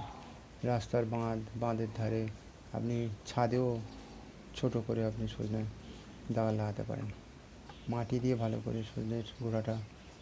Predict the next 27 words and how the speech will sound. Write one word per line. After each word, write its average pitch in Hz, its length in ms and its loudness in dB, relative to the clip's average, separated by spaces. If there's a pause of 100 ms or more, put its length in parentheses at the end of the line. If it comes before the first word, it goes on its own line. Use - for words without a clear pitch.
(180)
লাগিয়ে 117 240 4
দিতে 117 240 2
হবে, 110 240 2 (100)
কারণ 113 220 2
এর 113 120 2 (160)
শেকড়টা 135 360 4
আসতে 123 260 0
বেশি 117 220 0
স-, - 180 -8
একটু - 180 -6
সময় 120 280 0
লাগে। 110 240 2 (1800)
কিন্তু 120 520 2 (400)
সজনে 120 280 4
ডাল 120 180 6
লাগানোর 117 460 4
পর 110 220 4 (120)
দশ 113 180 6
বারো 117 220 4
দিনের 120 260 2
মধ্যে 117 420 2 (1600)
সজনার 117 360 2
গায়ে 110 380 4 (400)
এর 123 180 4
পাতা 113 260 4
এসে 104 180 4
যাবে 104 260 2